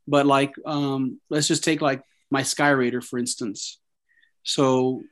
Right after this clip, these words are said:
I've always loved the Skyraider. So, you know, that was my personal O E M project. So, um, I basically found three views online, send them the three views, scale it down to the size I want.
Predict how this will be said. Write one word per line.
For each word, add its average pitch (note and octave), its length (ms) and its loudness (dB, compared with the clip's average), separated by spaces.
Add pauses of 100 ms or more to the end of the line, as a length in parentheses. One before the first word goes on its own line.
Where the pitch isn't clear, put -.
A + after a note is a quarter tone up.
(140)
I've C#3 100 2
always C#3+ 300 6
loved C#3+ 240 4
the C#3+ 80 0
Skyraider. D3 560 2
So, B2+ 320 -4
you B2+ 60 -4
know, B2+ 80 -4
that C3+ 100 -2
was C3+ 140 -2
my C3+ 240 0
personal C3+ 760 -4
O D3 180 6
E C3+ 100 4
M C#3 160 4
project. C#3+ 540 -2
So, B2+ 440 -4 (560)
um, B2+ 600 -8
I B2+ 120 0
basically C#3+ 480 4
found C#3 560 0
three C#3+ 180 4
views C#3 220 4
online, C#3+ 840 -2 (420)
send - 180 0
them D3 100 8
the C#3+ 80 4
three C#3+ 280 2
views, C#3+ 360 2
scale C#3+ 280 -2
it C#3 80 -8
down C#3 260 -6
to - 120 -8
the C3 80 -8
size C#3 400 0
I B2+ 100 -2
want. D3 600 0